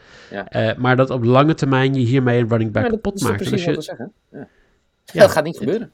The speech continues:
Speaker 1: <laughs>
Speaker 2: Dus, dus leuk dat de Titans, zeg maar, gewoon nu overwinningen
Speaker 1: Maar deze
Speaker 2: pakken.
Speaker 1: week nog wel, hè, trouwens. Laten we dat wel even zeggen. Deze week wel. Want ik heb de Titans dat die in ieder geval gaan coveren, plus vier en een half.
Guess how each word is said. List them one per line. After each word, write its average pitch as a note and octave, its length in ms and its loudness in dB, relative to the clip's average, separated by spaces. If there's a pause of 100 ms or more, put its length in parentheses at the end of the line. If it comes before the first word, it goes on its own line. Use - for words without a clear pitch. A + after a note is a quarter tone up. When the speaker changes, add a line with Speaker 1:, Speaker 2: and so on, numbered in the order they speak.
(120)
Speaker 1:
<laughs> G#3+ 140 2 (400)
Speaker 2:
Dus, D3 300 -4
dus D#3+ 360 0
leuk F3 260 6
dat E3 100 0
de D3+ 100 0
Titans, D#3+ 400 4
zeg D3 100 0
maar, C3+ 100 0
gewoon C#3 280 0
nu D3 420 2
overwinningen C3+ 360 2
Speaker 1:
Maar F3 140 6
deze E3 200 2
Speaker 2:
pakken. B3+ 100 4
Speaker 1:
week B3+ 120 10
nog G#3+ 120 2
wel, F#3 180 4
hè, C3+ 120 2
trouwens. F#2 420 -4
Laten C#3+ 200 -2
we E3 60 0
dat F3 80 -2
wel F#3 140 2
even D3+ 140 0
zeggen. G#2 280 -8
Deze F3 220 0
week C3+ 140 -2
wel. D#2 240 -6 (140)
Want D3 300 6
ik F#3+ 160 0
heb A3+ 120 2
de G3+ 120 -2
Titans F3 600 2 (580)
dat C3+ 260 4
die F3 140 0
in - 120 -10
ieder D3+ 180 0
geval C3+ 160 0
gaan C#3 180 -6
coveren, G2+ 380 2
plus A2+ 220 -4
vier G#2 160 -4
en E2 60 -8
een D#2+ 60 -10
half. D2 220 -16